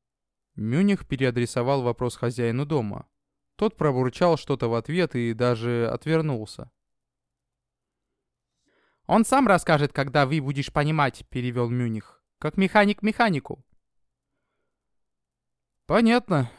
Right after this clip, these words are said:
кивнул Григорий. «Значит, будем учить языки». «Наш император сказал, что вы очень хороший механик», вдруг продолжил свою речь Мюних.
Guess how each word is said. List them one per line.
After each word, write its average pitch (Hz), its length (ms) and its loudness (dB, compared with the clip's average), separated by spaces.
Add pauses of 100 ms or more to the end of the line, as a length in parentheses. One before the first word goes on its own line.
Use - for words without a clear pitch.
кивнул 131 380 -2
Григорий. 120 600 -4 (100)
«Значит, 139 440 -2
будем 147 460 0 (100)
учить 123 360 -8
языки». 131 540 -4 (2750)
«Наш 170 300 0
император 185 460 2
сказал, 139 460 0
что 151 220 -2
вы 156 260 -4
очень 170 420 -2
хороший 135 520 0
механик», 170 720 -2 (720)
вдруг 120 380 -4
продолжил 127 580 0
свою 117 360 0
речь 147 240 -4
Мюних. 127 520 -4